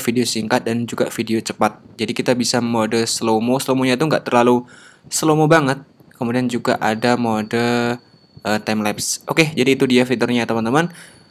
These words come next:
Mending kita lihat aja yuk hasil-hasilnya dari, eh, foto dari Redmi sembilan A. Oke, ini di foto pertama ya, teman-teman. Jadi untuk di Redmi sembilan A, di seri-seri Redmi sembilan A, sembilan C,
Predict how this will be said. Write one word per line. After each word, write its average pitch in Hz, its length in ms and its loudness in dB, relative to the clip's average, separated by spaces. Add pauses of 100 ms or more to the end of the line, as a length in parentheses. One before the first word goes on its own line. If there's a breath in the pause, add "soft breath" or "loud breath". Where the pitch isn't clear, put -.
(360 loud breath)
Mending 165 320 4
kita 165 240 6
lihat 143 240 6
aja 127 160 2
yuk 131 160 4
hasil-hasilnya 127 800 0
dari, 123 560 4
eh, 104 400 -4
foto 123 320 4
dari 120 160 4
Redmi 120 320 -2
sembilan 110 720 -2
A. 101 240 -4 (320)
Oke, 156 80 6
ini 135 240 4
di 156 100 2
foto 143 220 4
pertama 135 400 4
ya, 120 80 -2
teman-teman. 127 640 -2 (960 loud breath)
Jadi 135 320 8
untuk 165 160 4
di 135 480 6
Redmi 131 320 2
sembilan 120 480 2
A, 143 400 4 (320)
di 123 80 2
seri-seri 123 560 2
Redmi 123 240 2
sembilan 123 320 -4
A, 120 160 4
sembilan 123 480 0
C, 123 320 2